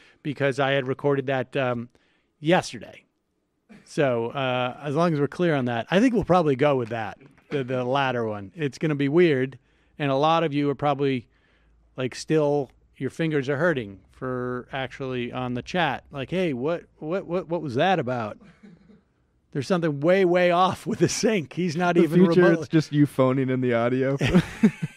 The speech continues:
Speaker 1: Exactly.
Speaker 2: Recording all the video on the
Speaker 1: There'll
Speaker 2: weekends.
Speaker 1: just, there'll just be a version of me just going, "Watermelon, watermelon,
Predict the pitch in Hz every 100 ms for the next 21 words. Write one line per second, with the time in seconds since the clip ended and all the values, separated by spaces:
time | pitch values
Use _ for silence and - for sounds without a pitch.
0 | - - 254 220 196 185 160 147 143 143
1 | 135 143 139 135 135 127 135 202 151 247
2 | 151 - - 170 185 254 - 220 214 165
3 | 151 185 196 165 180 175 165 151 160 -
4 | 156 151 - _ _ - - - - _
5 | - - - - _ - - - - 208
6 | 226 247 233